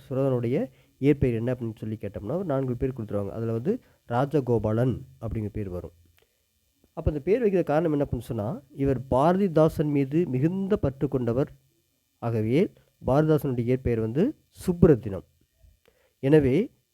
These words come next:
தம் பெயரை சுப்புரத்தினதாசன் என்று மாற்றிக்கொண்டார். நாளடைவில் என்ன அப்படின்னு சொன்னா, அது சுருக்கி சுரதா அப்படிங்கிற பெயராக மாறிற்று. அப்ப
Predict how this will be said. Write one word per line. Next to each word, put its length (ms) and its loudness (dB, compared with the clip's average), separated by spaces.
தம் 200 -4
பெயரை 360 2
சுப்புரத்தினதாசன் 1120 0
என்று 300 -4
மாற்றிக்கொண்டார். 720 -10
நாளடைவில் 680 4
என்ன 120 2
அப்படின்னு 260 -4
சொன்னா, 180 -2
அது 100 -6
சுருக்கி 480 -4
சுரதா 500 2
அப்படிங்கிற 320 -6
பெயராக 440 -4
மாறிற்று. 440 -6
அப்ப 160 -4